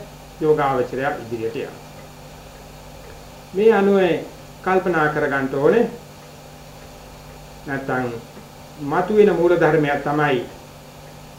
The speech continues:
භාවනා කරන කෙනාට, අ, සම්මර්ෂණයක් සිද්ධ වෙන්න නම්, ඇත්ත ඇති හැටියට පේන, ඇත්ත ඇති හැටියට දකින ඥාණයට පදනම් වෙන විදිහේ සම්මර්ෂණයක් සිද්ධ වෙන්න නම් යෝගාවචරයාගේ හිතේ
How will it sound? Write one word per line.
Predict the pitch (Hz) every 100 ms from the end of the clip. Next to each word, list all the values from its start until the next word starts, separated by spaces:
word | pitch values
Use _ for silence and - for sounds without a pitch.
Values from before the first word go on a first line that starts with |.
| -
භාවනා | 131 156 165 156 151
කරන | 135 135
කෙනාට, | - 135 147 151 208 262 277 - - - - - -
අ, | 180 165
සම්මර්ෂණයක් | 160 214 233 214 - 196 180 170
සිද්ධ | - 165 156
වෙන්න | 160 151 143
නම්, | 135 160 139 - - - - - - - - - - - - -
ඇත්ත | 139 135 -
ඇති | 139 131 -
හැටියට | 131 127 127 123 123
පේන, | - 139 151 180 180 147 -
ඇත්ත | - - -
ඇති | 131 123
හැටියට | 131 123 123 123
දකින | 127 131 160
ඥාණයට | 147 127 123 147 180 190 185 175 131 - - -
පදනම් | - 156 196 185 180
වෙන | 165 165
විදිහේ | 160 156 156
සම්මර්ෂණයක් | 180 208 214 190 185 165 151
සිද්ධ | - 151 160
වෙන්න | 165 165 151
නම් | 185 262 262 - - -
යෝගාවචරයාගේ | 165 185 165 160 151 151 151 143 135 135 127
හිතේ | 113 139 170 202